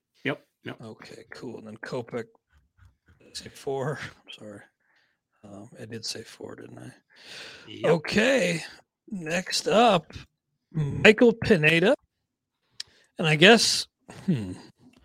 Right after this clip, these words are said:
Speaker 2: So I guess they got a double header too early next week. So it'd be Pineda and Skubal, uh, getting two for them. So Pineda's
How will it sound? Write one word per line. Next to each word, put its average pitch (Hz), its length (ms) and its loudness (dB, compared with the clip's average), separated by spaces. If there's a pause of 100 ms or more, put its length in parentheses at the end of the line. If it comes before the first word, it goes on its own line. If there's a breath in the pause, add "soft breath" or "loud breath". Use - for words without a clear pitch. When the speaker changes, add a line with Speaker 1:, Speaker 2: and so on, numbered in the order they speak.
(220 soft breath)
Speaker 2:
So - 140 -6
I - 20 -8
guess 202 160 4
they 185 80 2
got 147 140 0
a 127 60 -2
double 135 340 -2
header - 280 -2
too 147 220 -4
early 110 180 -2
next 107 260 -10
week. 113 120 -10
So - 140 -8
it'd 131 80 -6
be 131 120 -8
Pineda 131 360 -4
and 131 200 -2
Skubal, 123 720 -6 (1700 soft breath)
uh, 107 120 -6
getting 113 280 -10
two 113 260 -8
for - 140 -14
them. 101 340 -10
So 117 220 -4
Pineda's 175 840 2